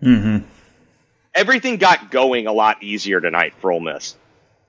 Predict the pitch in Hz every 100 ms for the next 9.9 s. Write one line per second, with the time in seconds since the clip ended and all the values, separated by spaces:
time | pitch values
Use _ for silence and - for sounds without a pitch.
0 | _ _ _ _ _ _ _ _ _ _
1 | _ _ _ - - - 190 190 190 185
2 | 165 185 233 - 160 196 156 160 165 156
3 | 135 143 143 135 127 120 - 170 - 262
4 | 262 123 143 127 123 110 127 120 - -
5 | - 180 180 196 - 185 170 151 151 -
6 | 151 160 143 131 135 143 143 147 135 139
7 | 139 143 139 127 - - - - _ -
8 | - 117 117 113 127 113 143 135 131 147
9 | 127 120 120 120 120 113 120 123 120